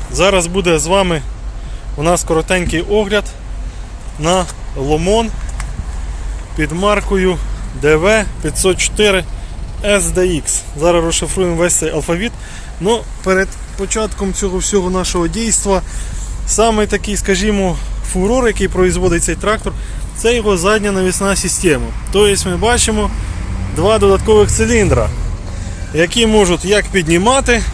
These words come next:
так і опускати. Всі зразу ж на то, що, блін, це тема, я можу підняти там три тонни на навісочці собі і волокти. Це нічого, що він сам десь важить тисячу сімсот, зараз ми до цього дійдемо.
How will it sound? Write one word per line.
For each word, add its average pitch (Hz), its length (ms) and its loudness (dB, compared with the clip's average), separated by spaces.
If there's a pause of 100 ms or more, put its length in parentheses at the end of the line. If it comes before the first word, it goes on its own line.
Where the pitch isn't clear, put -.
так 214 240 2
і 214 60 4
опускати. 208 680 2 (540)
Всі 254 220 0
зразу 226 500 4
ж - 140 0 (240)
на 170 120 2
то, 240 240 4
що, 208 320 4 (960)
блін, 170 260 2
це 170 160 -2
тема, 185 360 2
я 165 140 4
можу 185 240 2
підняти 185 480 0
там 170 320 2
три - 180 4
тонни 208 440 2 (760)
на 160 100 2
навісочці 185 640 2
собі 185 280 0
і 185 60 4
волокти. 180 580 4 (1200)
Це 156 120 0
нічого, 180 240 2
що 196 140 2
він 165 100 0
сам 170 240 2
десь 143 140 -2
важить 147 300 2
тисячу 165 300 0
сімсот, 165 420 0 (640)
зараз 165 280 4
ми 170 100 0
до 156 100 2
цього 165 260 4
дійдемо. 143 460 2